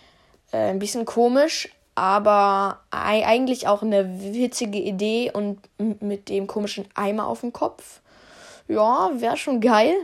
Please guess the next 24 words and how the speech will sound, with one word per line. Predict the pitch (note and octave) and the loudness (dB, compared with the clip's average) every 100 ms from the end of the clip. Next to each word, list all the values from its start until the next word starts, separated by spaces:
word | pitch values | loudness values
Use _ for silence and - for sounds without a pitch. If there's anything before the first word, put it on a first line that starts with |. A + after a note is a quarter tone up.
| - | -2
Nur | A3 A3+ B3 D4 C#4+ - G#3+ - - | 0 2 6 6 6 -2 -16 -12 0
der | A3 G#3+ | 2 2
nächste | A3 B3+ - - | 0 -2 -6 -10
Skin | A3+ A#3 A3 A3 - | -4 0 0 0 -4
ist | G#3 - - - _ | -4 -4 -10 -18 _
bisher | G3 - G#3+ G3+ | -10 -2 2 2
mein | G3+ F#3 F#3 F#3+ F#3 - - | 2 0 0 -2 -6 -10 -2
Lieblingsskin | G#3+ C#4 - G3+ G3 - - G3 G3+ G3 - | 2 2 2 -4 -4 -6 -2 0 0 -4 -6
von | - G3+ G3 G3+ | -8 -4 -2 0
den | G3+ | -2
fünf. | G3+ A#3 A#3 D#4+ - - - - - | -2 0 2 0 -4 -16 -20 -20 -12
Und | - G3+ | -6 -6
zwar | G3 G3+ A3+ C4 | 2 4 4 2
Toaster | - - B3 C#4 C#4+ - G#3+ - | -6 -2 2 2 0 0 2 2
eight-Bit | G3+ A#3 B3 - A#3 A#3 - | 4 2 2 2 2 2 -2
unten | A3 A3 G3+ | -2 0 -2
links | G3+ B3 C4+ | -2 -2 -2
da. | A#3 C4 - - - - - | 2 2 -2 -20 -20 -18 -6
Toaster | - C4+ C#4 - A#3 - - | 2 4 2 0 0 0 0
eight-Bit. | A3+ A3+ - G3+ G3 - | 0 0 -2 -4 -4 -12
<laughs> | - | -4
Einfach | A3+ A3 B3 B3 - - - _ | -2 2 0 0 -10 -20 -20 _
beste | B3+ D4+ - - C4 B3+ - _ _ _ | 2 2 0 -4 -4 -4 -6 _ _ _
I-, | A3+ | -12